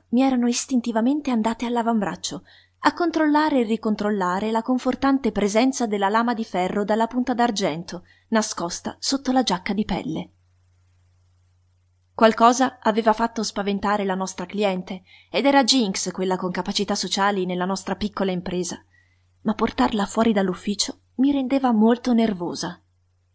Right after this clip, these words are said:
Jinx era organizzata, bravissima a non farmi distrarre e dolce come una crostata di ciliegie con i clienti, ma aveva una predisposizione per gli incidenti.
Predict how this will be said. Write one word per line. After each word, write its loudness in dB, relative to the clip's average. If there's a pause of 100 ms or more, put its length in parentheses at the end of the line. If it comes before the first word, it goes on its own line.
(180)
Jinx 2
era 2
organizzata, -2
bravissima 0
a 2
non 2
farmi 0
distrarre -4
e 0
dolce 0
come -2
una 0
crostata -2
di -2
ciliegie 0
con -6
i -6
clienti, -4 (640)
ma -2
aveva 2
una 4
predisposizione 2
per -2
gli -4
incidenti. -2